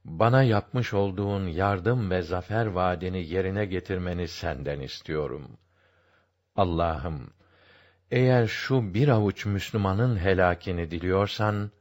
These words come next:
sonra sana ibadet eden bulunmayacaktır."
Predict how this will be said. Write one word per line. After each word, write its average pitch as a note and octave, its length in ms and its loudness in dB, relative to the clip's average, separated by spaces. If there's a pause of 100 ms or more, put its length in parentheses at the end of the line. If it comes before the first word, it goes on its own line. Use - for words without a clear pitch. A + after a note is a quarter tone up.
(640)
sonra A#2+ 540 0
sana G2 400 -2
ibadet F2+ 580 -2
eden E2+ 420 -2
bulunmayacaktır." C2+ 1080 -6